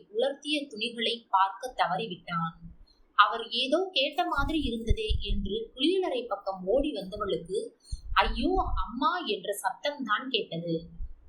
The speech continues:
கண்கள் தெரித்து விடுவது போல் பார்த்தவளுக்கு, சக்தி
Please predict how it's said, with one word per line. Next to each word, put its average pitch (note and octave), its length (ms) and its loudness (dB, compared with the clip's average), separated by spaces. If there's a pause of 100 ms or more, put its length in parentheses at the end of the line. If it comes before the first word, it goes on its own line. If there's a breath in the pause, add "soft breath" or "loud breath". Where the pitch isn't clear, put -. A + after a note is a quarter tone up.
(220)
கண்கள் F#4 480 2
தெரித்து C#4 400 0
விடுவது A#3 380 0
போல் A#3 260 -2
பார்த்தவளுக்கு, G3 720 0 (420)
சக்தி C#4+ 440 2